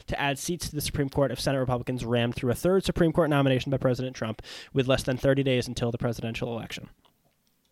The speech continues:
What has me suffering a serious side-eye headline, a headache, excuse me, is all the Republican whinging over a threat that has a slim chance of happening. Their badgering of Democratic presidential nominee Joe Biden and his running mate,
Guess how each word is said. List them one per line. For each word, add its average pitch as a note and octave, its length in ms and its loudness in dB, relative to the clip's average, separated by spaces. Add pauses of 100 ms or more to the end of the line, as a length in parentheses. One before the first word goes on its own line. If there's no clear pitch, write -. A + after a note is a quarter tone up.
(400)
What C#3+ 120 -8
has D#3 160 -4
me E3+ 80 -2
suffering D3 400 2
a - 20 2
serious C3 340 4
side-eye B2 340 4
headline, D#3 420 2 (480)
a C3 100 -4
headache, - 380 0
excuse C3 340 0
me, C3 140 0
is D3 100 -4
all C#3 140 2
the C3+ 80 0
Republican C3+ 480 -2
whinging C3+ 360 0
over B2 240 -4
a A#2 60 -2
threat C3+ 500 -4
that C#3 140 -2
has B2+ 160 -4
a B2 60 -8
slim D3 340 -2
chance C3 240 -4
of B2+ 80 -8
happening. - 400 -12 (380)
Their D3 100 4
badgering D3 400 8
of D3 60 2
Democratic C#3 420 4
presidential C3+ 460 4
nominee B2+ 340 0
Joe A#2+ 160 -6
Biden A#2 260 -2
and A#2 120 0
his A#2 160 0
running A#2 200 0
mate, A#2+ 220 -4